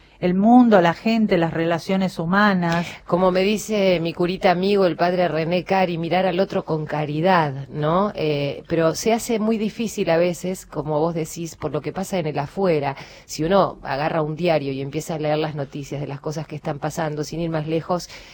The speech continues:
Speaker 2: este, hace un par de días le dedicamos, eh, un espacio, eh, de reflexión a Araceli, esta jovencita que murió a manos de, de este hombre que vaya a saber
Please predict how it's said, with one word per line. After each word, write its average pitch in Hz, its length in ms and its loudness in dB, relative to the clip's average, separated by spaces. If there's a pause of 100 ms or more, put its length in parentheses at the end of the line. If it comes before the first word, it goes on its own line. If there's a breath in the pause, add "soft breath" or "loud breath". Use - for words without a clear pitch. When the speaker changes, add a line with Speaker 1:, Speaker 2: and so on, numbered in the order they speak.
(160 loud breath)
Speaker 2:
este, 139 960 -4
hace 151 260 -4
un 151 60 -8
par 160 160 -4
de 156 140 -2
días 170 260 -4
le 147 140 -4
dedicamos, 147 720 -4 (400 loud breath)
eh, 135 340 -6
un 156 160 -6
espacio, 156 800 -4 (140)
eh, 135 340 -8
de 117 480 -12
reflexión 160 640 -4
a 151 140 -2
Araceli, 151 580 -2
esta 151 180 -6
jovencita 143 540 -4
que 139 80 -8
murió 135 320 -4
a - 20 -6
manos 156 400 -6 (460 loud breath)
de, 131 260 -6
de 131 240 -10 (140)
este 156 240 -6
hombre 156 320 -4
que 139 120 -8
vaya 151 280 -8
a - 20 -14
saber 139 500 -6